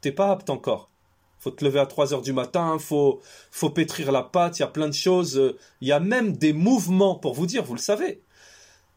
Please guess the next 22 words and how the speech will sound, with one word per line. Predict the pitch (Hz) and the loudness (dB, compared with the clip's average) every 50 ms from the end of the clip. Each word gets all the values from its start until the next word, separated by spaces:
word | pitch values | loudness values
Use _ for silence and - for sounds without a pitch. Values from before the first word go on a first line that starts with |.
| _ _ _ _ _ - | _ _ _ _ _ -2
Il | 123 | 0
y | 139 | 2
a | 143 | 2
même | 175 220 202 170 | 4 2 2 2
une | 160 165 202 | 2 2 2
expérience | 254 - - - - 214 190 202 233 247 208 - | 0 -2 -4 -2 0 2 2 2 2 0 -2 -4
qui | - 196 170 | -6 -8 -6
fait | - 247 254 | -4 -6 -4
que | 254 - | -2 -4
tu | - - 170 | -4 -2 0
vas | 143 147 147 - - | 0 0 0 0 -2
acquérir | 220 220 - 220 208 185 214 220 208 - | -6 -4 0 0 2 2 2 0 -2 -2
certains | - - 202 190 - - 190 170 160 | -2 0 -2 -2 0 0 -2 0 2
mouvements | 160 175 190 175 160 175 190 233 269 302 - | 2 2 2 2 2 2 2 2 0 0 -4
que | - - 170 151 151 147 143 | -4 0 2 4 4 4 4
l'apprenti | 151 151 147 - - 143 131 - - - 269 | 4 2 0 0 -2 -4 -2 -4 -4 -4 -4
ou | 294 220 | -2 -2
celui | - - 170 156 160 | -2 -2 -2 -2 -2
qui | 156 165 143 | -2 -2 -2
vient | 147 139 | 0 0
d'arriver, | 139 131 147 180 190 226 202 | 0 0 -2 -2 -2 -2 -2
jamais, | 143 113 - - - 151 139 117 104 110 127 175 214 240 233 208 | -2 -2 -4 -2 0 0 0 0 -2 -2 0 0 0 0 0 -2